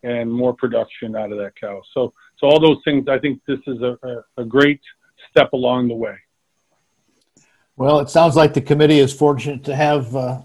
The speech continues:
Speaker 2: somebody with your commitment to, uh, breeding. And we didn't say, Bill, in the introduction that your herd has produced some of the leading genetics, the top bulls, uh, in the breed,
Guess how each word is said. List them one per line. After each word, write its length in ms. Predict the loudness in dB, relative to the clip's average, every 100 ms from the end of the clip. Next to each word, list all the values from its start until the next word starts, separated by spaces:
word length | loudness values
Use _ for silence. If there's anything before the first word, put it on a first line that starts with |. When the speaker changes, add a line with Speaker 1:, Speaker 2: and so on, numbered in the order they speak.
| -16
Speaker 2:
somebody 480 | -4 -2 0 2
with 200 | 2 0
your 200 | 2 2
commitment 720 | 2 0 0 0 -2 -8 -10 -8
to, 360 | -2 0 0
uh, 100 | -2
breeding. 400 | -2 0 0 0
And 100 | -2
we 100 | 0
didn't 340 | 2 0 -2 -8
say, 320 | -2 2 2
Bill, 380 | 2 4 4 2
in 80 | 0
the 100 | 0
introduction 720 | 0 2 2 2 -4 -6 -6 -14 _ _ _ -4
that 320 | 0 0 0
your 320 | 2 4 4
herd 380 | 4 6 6 4
has 180 | 0 -4
produced 680 | -2 0 0 0 -4 -12 -8
some 180 | -2 0
of 140 | 0
the 100 | 0
leading 540 | 0 0 2 2 2 0
genetics, 640 | 0 2 2 0 -4 -10
the 260 | -6 -6 -4
top 360 | 2 2 4
bulls, 480 | 2 2 0 -4 -10 _ _ _ _ _
uh, 200 | -8 -6
in 160 | -4 -4
the 80 | -2
breed, 560 | 2 4 4 2 -2